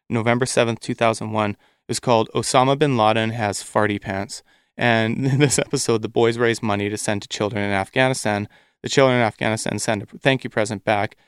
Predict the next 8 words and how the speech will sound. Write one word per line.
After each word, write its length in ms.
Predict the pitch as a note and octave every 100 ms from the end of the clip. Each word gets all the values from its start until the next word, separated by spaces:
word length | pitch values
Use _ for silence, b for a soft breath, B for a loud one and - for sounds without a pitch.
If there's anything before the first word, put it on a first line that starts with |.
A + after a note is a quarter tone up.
| _ _ _
The 60 | B2
government 460 | C3+ C3 C3 A#2
suspects 380 | - A2+ A2+ G#2+
that 100 | G#2+
there's 140 | - G2+
anthrax 560 | - D3 C#3 G#2+ G#2+ -
in 120 | G2+
it, 140 | G2